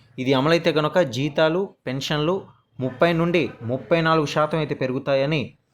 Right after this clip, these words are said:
అంబిత్ క్యాపిటల్ అంటే ఫైనాన్షియల్ అడ్వైజర్ అంచనా అయితే వేసింది. ఇకపోతే నలభై నాలుగు లక్షల మంది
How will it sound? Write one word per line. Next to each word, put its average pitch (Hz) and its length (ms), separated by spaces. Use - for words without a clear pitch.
అంబిత్ 147 340
క్యాపిటల్ 135 380
అంటే 123 260
ఫైనాన్షియల్ 143 680
అడ్వైజర్ 143 640
అంచనా 123 280
అయితే 135 180
వేసింది. 131 460
ఇకపోతే 160 520
నలభై 156 340
నాలుగు 165 260
లక్షల 147 360
మంది 143 340